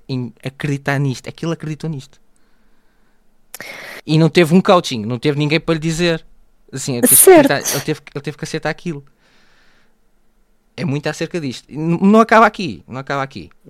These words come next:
Speaker 2: Hum.
Speaker 1: Pronto, ele acreditou nisto. E ficou
Speaker 2: Uhum.
Speaker 1: o relacionamento,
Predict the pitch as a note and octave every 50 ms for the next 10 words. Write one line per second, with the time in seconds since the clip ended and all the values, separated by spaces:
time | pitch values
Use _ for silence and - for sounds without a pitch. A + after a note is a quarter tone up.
0 | _ _ _ _ _ _ A#3+ A3 G3+ F#3 E3+ D#3 B2 F#2 - - - - F#3+ G3+
1 | G#3 G3+ - F#3 F#3+ F#3 - G#3 F#3 D3+ A#2+ - - - - _ - - - -
2 | - - - _ _ _ _ - D3 C#3 - C#3+ G3 F#3 F3 D#3 D#3 D#3 - -
3 | - _ _ - C#3+ C3+ B2+ B2+ D3 D3 - - D3+ D3 D3 D3 D3+ D3 C#3+ -
4 | - -